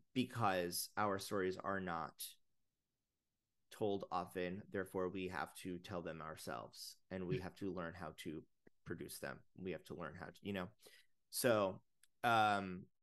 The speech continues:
there are, of course, and I don't, and when I tell this to students, I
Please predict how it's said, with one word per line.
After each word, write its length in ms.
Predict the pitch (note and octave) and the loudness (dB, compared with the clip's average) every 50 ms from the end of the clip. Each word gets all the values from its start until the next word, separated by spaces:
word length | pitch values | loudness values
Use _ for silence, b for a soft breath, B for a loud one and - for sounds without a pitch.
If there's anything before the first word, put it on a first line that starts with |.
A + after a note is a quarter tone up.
| _ _ _ _ _ _ _ _ _ _ _ _ _ _ _ _ _ _ _ - | _ _ _ _ _ _ _ _ _ _ _ _ _ _ _ _ _ _ _ -2
there 260 | B2 C3 D3+ D#3+ D#3 | 6 8 8 10 10
are, 240 | D3 C3+ B2 A#2 G#2+ | 10 10 10 10 8
of 160 | G2+ - - | 6 4 2
course, 300 | - A#2 G2+ G2+ G2+ - - - | 4 4 4 4 2 0 2 4
and 140 | B2+ C3 | 6 6
I 140 | C3 B2+ B2+ | 8 8 6
don't, 440 | B2+ B2+ E3 D3+ C3+ - - A2 - - | 6 6 6 6 6 4 0 -6 -2 0
and 160 | A2+ A#2 A#2 | 2 4 4
when 120 | A2+ A2 | 6 6
I 60 | G#2+ G2+ | 4 4
tell 220 | G#2 - A2+ G2+ | 4 4 4 4
this 160 | G2 F#2+ - | 4 0 -2
to 80 | - F#2+ | -4 -4
students, 540 | - - B2 A#2+ A2+ G#2+ G#2 G2+ - - F#2 | 2 6 6 8 8 8 4 4 2 2 4
I 200 | F#2 G2 F#2+ | 4 4 4